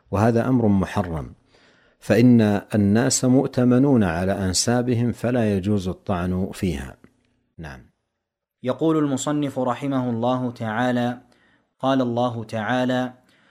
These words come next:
Speaker 2: "والذين يؤذون المؤمنين والمؤمنات بغير ما اكتسبوا فقد احتملوا بهتانا وإثما مبينا".
Speaker 1: لا ريب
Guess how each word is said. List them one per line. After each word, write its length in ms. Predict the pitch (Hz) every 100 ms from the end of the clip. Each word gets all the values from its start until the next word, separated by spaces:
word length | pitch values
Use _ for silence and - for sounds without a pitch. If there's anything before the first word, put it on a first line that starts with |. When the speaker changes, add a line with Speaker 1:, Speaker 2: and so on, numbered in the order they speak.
| _ _
Speaker 2:
"والذين 600 | 117 127 127 127 135 156 147
يؤذون 680 | 135 131 131 120 147 156 147
المؤمنين 1040 | 131 120 120 139 135 131 123 131 147 143
والمؤمنات 1160 | 131 127 123 117 147 151 135 123 127 143 131 135
بغير 640 | 120 117 117 139 135 127
ما 80 | 120
اكتسبوا 800 | 120 - 135 139 131 123 123 113
فقد 440 | 107 135 135 120
احتملوا 840 | 120 120 - 131 139 131 123 120 113
بهتانا 760 | 113 107 95 135 135 135 127 120 117 113 110
وإثما 520 | 104 147 147 120 117
مبينا". 1000 | 113 110 110 107 110 127 113 110 101 - _ _ _ _ _ _ _ _ _ _ _ _
Speaker 1:
لا 180 | 110 120
ريب 300 | 135 143 127